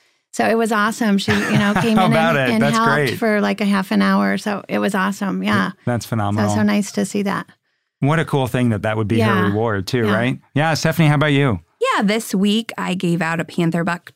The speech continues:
Speaker 3: to a student that came into my classroom, sat down,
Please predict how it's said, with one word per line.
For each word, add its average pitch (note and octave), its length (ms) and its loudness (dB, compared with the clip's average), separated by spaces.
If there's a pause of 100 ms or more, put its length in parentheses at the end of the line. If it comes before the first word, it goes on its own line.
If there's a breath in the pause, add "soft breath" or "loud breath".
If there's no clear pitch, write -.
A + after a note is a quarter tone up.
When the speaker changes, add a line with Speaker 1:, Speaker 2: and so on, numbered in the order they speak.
Speaker 3:
to G#3 140 -2
a E3+ 80 -2
student F3+ 640 -2
that E3 260 -6 (140)
came G#3 280 0
into F3+ 240 0
my E3 140 0
classroom, F#3 920 0 (500 loud breath)
sat F3 340 -4
down, E3+ 480 0